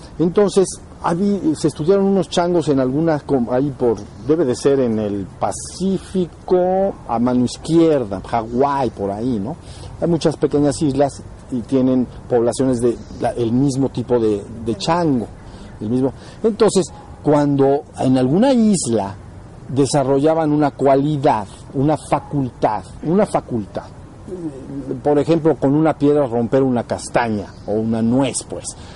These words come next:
Entonces, tú entenderías, tiene que,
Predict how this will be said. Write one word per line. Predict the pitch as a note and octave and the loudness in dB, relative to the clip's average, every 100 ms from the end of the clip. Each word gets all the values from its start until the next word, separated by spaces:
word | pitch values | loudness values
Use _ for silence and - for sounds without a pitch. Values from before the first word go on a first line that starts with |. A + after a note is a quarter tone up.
| - - - - | -18 -18 -12 -2
Entonces, | C3+ C#3 D3 C3+ E3 - - - - - - - - - - - - - - - | 0 2 2 2 0 -2 -16 -18 -16 -18 -18 -18 -18 -18 -18 -20 -20 -20 -20 -2
tú | F3 F#3 | 2 4
entenderías, | F3+ G3 F#3+ A3+ A#3 F#3 F3+ - - | 4 2 4 4 4 4 2 -6 -2
tiene | D3+ E3+ F#3+ | 2 4 2
que, | C3 D#3 C#3+ | 2 2 2